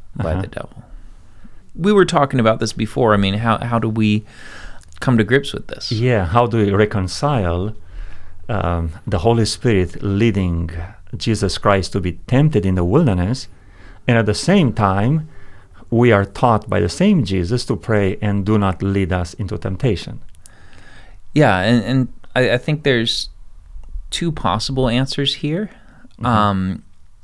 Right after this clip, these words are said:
Speaker 1: and the one that, that I fall back on is when we come into encounters with,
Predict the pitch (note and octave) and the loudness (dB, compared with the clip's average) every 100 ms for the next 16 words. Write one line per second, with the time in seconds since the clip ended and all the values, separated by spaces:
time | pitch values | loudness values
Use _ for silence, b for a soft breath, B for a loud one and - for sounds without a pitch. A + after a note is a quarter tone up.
0 | - - - C#3 A#2+ A#2 A2 A2 - - | -18 -18 -6 2 4 6 4 0 -4 -20
1 | - - C3+ C#3 D3+ C#3+ B2+ A#2+ - - | -6 2 4 4 4 4 4 2 -2 -6
2 | B2 A#2 A#2 - A#2+ G#2 G#2 G#2 - G#2 | 0 4 2 2 0 2 2 0 0 0
3 | G2 G2 - b b b b b b - | 0 -4 -8 b b b b b b -2
4 | A2+ G2+ G2+ - - - - - - - | 0 0 -2 -12 -18 -20 -20 -20 -20 -20
5 | - - A#2 C3 D#3 F3 D#3+ - - B2 | -14 -6 2 2 4 0 -4 -8 -2 2
6 | A#2+ A#2+ - G#2+ G2 - G#2+ F#2+ E2+ F2 | 2 0 -2 -2 -2 -4 -4 -2 -2 -4
7 | - - G2+ G2 F#2+ - - | -8 -8 -2 -2 -2 -8 -20